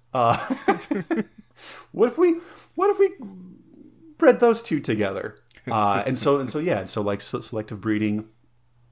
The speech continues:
led us to, uh, uh, the, the genus of dog that we have today, um, which is, of course,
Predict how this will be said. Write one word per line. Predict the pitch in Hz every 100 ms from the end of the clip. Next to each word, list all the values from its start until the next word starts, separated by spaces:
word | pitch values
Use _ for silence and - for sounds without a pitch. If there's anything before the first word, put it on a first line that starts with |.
| _ -
led | - 110 113
us | 117 -
to, | - 113 113 113 110 - - _
uh, | 107 107 107 107 107 107 104 107 -
uh, | 117 110 104 104 - -
the, | 117 110 107 113 -
the | 107 104 104 104 -
genus | 110 120 139 143 131
of | 107
dog | 117 123 127 123 123
that | 120
we | 117
have | 113 123 123
today, | 113 151 98 107 - _ _ _ _ -
um, | 95 90 95 - -
which | 117 110
is, | 117 117
of | 110
course, | - 165 107 - -